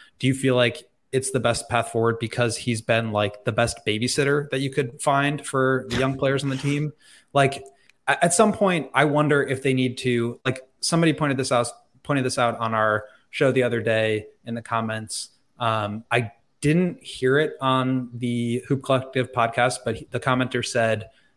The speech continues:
that, uh, on that show that Windy said the Bulls were only gonna be able to get a second round pick for him.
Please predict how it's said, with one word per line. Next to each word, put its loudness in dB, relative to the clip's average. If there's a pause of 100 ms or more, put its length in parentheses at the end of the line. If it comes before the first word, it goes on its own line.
(180)
that, 0 (100)
uh, 0 (260)
on 2
that 2
show 2
that -2
Windy -2
said 0 (500)
the 0
Bulls 2
were 0
only 0
gonna -2 (340)
be -2
able 0
to -2
get 0
a -4
second -2
round -6
pick -10
for -16
him. -20